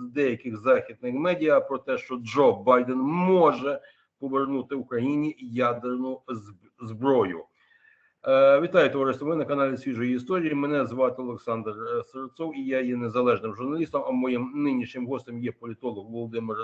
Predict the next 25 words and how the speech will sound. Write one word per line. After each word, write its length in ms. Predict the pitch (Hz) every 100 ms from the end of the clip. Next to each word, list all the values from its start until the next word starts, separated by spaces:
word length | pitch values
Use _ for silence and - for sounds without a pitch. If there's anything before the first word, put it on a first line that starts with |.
| 113
Цибулько. 580 | - 143 165 214 - 151 - - -
Принагідно 540 | 151 151 135 127 131
закликаю 720 | 123 - _ 147 143 139 131
вас 120 | 127
підписатися 600 | - _ 143 131 135 - 117
і 60 |
на 100 | 139
мій 180 | 147 135
канал, 360 | 123 127 123 123
і 40 |
на 100 | 127
канал 360 | 120 127 127 117
Володимира 460 | 113 120 117 117 113
Цибулька, 400 | 123 123 117 101
Цибулько 440 | 123 120 107 117
Толк 320 | 113 117 101
і 40 | -
Цибулько 460 | 120 113 110 110
Т 160 | - 151
В. 180 | 190 202 _ - - - - - _ -
Е, 380 | 143 147 143 -
і 140 | 175
переходимо 920 | - 160 139 - 147 131 127 127 123 117
до 420 | 135 120 143 131
нашої 960 | 120 131 135 123 - 113 113 123 123